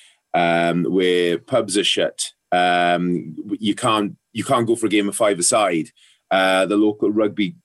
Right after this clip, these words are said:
club has, um, has shut up shop now. Um, so all these things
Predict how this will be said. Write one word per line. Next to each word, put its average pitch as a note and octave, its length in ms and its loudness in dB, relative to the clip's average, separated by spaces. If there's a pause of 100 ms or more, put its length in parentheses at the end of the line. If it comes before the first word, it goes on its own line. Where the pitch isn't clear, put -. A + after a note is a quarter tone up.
club F#2+ 200 0
has, F#2 280 0
um, F#2 440 0
has F#2+ 120 -2
shut - 280 -2
up F#2 160 -2
shop - 380 0
now. D2+ 300 -4 (400)
Um, F#2+ 640 0
so B2+ 500 2 (600)
all E3 200 4
these E3 240 0
things F#2 760 -2